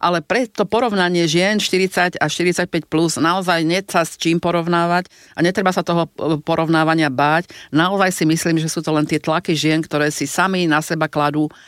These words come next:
príliš veľa nárokov a jednoducho sa naučili, už sa im to zvnútornilo, to sa im internalizovalo,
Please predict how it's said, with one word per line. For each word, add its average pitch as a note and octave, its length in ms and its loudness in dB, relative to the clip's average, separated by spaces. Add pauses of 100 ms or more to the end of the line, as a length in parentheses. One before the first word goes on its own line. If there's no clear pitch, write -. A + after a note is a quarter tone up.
(180)
príliš G3+ 480 2
veľa F3 160 2
nárokov D#3+ 720 0 (240)
a D#3+ 80 0
jednoducho F#3+ 400 0
sa F3+ 160 -2
naučili, G3 480 0
už F#3 80 2
sa - 80 0
im G3 160 -2
to F3+ 160 -2 (500)
zvnútornilo, E3 880 2
to A#3+ 120 0
sa C4 160 0
im F3+ 140 2
internalizovalo, E3+ 920 2